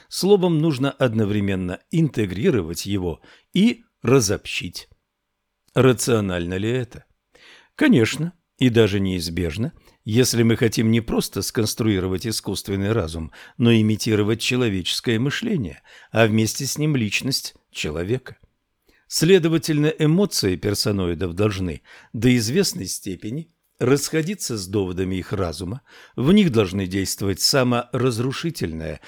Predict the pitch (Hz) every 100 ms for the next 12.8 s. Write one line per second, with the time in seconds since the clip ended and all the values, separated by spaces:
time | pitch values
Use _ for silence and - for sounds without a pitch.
0 | - - - - 131 127 - - 78 -
1 | - - - _ - 135 123 107 95 85
2 | - 147 170 _ _ _ - 139 - 170
3 | - 190 - 113 113 98 117 107 120 117
4 | 107 104 98 - - 151 170 - 147 104
5 | 95 90 87 104 127 _ - - 131 131
6 | 139 127 113 156 165 120 107 90 87 78
7 | 98 113 - 135 139 127 110 92 87 90
8 | 143 - - _ 160 170 170 190 185 165
9 | 156 151 147 151 - 127 151 131 160 151
10 | 110 107 101 101 98 107 104 120 123 104
11 | 92 85 92 - 107 104 110 117 92 92
12 | - 107 - 120 156 190 87 76